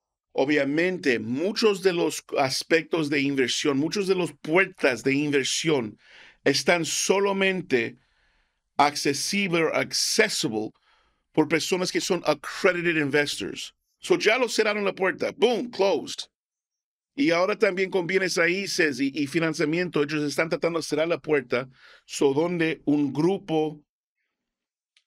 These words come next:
pequeño puede entrar. Nosotros en la industria estamos viéndolo. Nosotros, King Capital Advisors, tenemos la capacidad para crear sindicaciones, utilizarlo en plataformas bancarias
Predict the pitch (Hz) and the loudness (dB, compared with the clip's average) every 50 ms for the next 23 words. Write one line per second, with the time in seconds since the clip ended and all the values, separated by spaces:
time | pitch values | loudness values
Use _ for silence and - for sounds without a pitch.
0 | _ _ _ - 160 151 147 147 165 190 190 180 160 139 123 113 135 139 135 127 | _ _ _ 2 2 2 2 0 -2 0 0 0 -2 -2 -2 0 0 0 0 0
1 | 127 120 117 135 147 135 110 80 - - _ _ _ _ _ _ _ _ _ _ | -2 -2 0 0 0 0 0 -2 -8 -18 _ _ _ _ _ _ _ _ _ _
2 | _ _ _ _ - 113 120 127 120 - 160 156 151 - 156 151 147 143 147 147 | _ _ _ _ -4 -2 -2 -2 0 0 0 0 0 -2 -2 0 0 0 0 0
3 | 147 139 135 - 156 151 135 135 160 131 131 123 123 120 139 127 113 104 92 - | 0 -2 -4 -4 -4 -4 -2 -2 -2 -2 -2 -2 -2 -2 0 0 0 -2 -4 -6
4 | - _ _ - - - - _ _ - 127 143 143 - - - 214 214 185 151 | -10 _ _ -20 -20 -20 -20 _ _ -2 -2 0 0 0 2 2 2 0 0 -2
5 | 156 123 110 - - - 190 185 175 - 196 170 170 - 170 160 139 147 147 143 | -4 -6 -6 -6 -2 -2 -2 -2 0 0 0 0 0 0 -2 -2 0 2 2 2
6 | 135 117 101 101 104 95 - - - - _ - - 139 151 165 180 170 190 180 | 0 0 -2 -6 -8 -8 -10 -16 -20 -16 _ 2 2 2 2 2 -2 -2 -4 -2
7 | - 190 165 - 160 160 - - 143 117 113 101 95 - - _ _ _ _ _ | -2 -2 -2 0 -2 -2 -2 -2 -2 -2 -2 -2 -4 -6 -10 _ _ _ _ _
8 | _ _ _ _ _ _ _ _ _ _ _ _ - - 135 131 135 135 131 131 | _ _ _ _ _ _ _ _ _ _ _ _ 0 0 2 2 2 0 -2 -4
9 | 131 - 139 135 139 151 170 170 - - - - 170 147 - 160 143 - - 135 | -4 -2 0 2 2 2 0 -2 -4 -6 -4 -4 -4 0 0 0 0 0 -2 -2
10 | 127 131 131 120 - - 131 127 - 131 127 120 - - 170 165 165 165 160 151 | -2 -2 -2 -6 -6 -8 -8 -6 -4 -6 -6 -4 -2 -2 -2 0 0 -2 -4 -2
11 | - 156 151 - 147 135 - 147 143 147 135 127 139 131 123 120 131 123 123 123 | -2 -2 -2 -2 -2 0 0 0 2 0 -2 -2 -4 -4 -2 0 0 0 0 0
12 | 120 120 | -4 -4